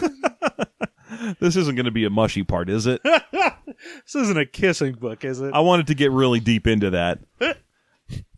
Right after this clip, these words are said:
Speaker 1: Can we have some kissing in this part? It's all just Andre the Giant right here. Yeah, I know.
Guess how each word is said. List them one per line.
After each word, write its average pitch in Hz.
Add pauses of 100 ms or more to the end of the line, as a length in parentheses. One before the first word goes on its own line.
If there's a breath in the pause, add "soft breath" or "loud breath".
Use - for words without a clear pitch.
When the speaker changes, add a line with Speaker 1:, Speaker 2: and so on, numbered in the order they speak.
Speaker 1:
Can 151
we 160
have 190
some 143
kissing 143
in 135
this 135
part? 135 (240)
It's 101
all 139
just 139
Andre 127
the 107
Giant 95
right 82
here. 90 (200 soft breath)
Yeah, 247
I 269
know. 185